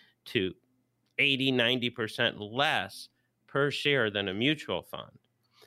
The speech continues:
So you have all these advantages in the E T F over the mutual fund.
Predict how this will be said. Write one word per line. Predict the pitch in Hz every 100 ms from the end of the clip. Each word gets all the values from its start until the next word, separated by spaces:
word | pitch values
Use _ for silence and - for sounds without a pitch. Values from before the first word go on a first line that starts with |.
| _
So | - 123
you | 110 117
have | 120 101 -
all | 127 175
these | 185 156
advantages | 143 127 127 123 104 95 98 - -
in | 147 151
the | 143 131
E | 127
T | - 127
F | 110 101
over | 107 104
the | 110 113
mutual | 127 139 - 87
fund. | - 80 50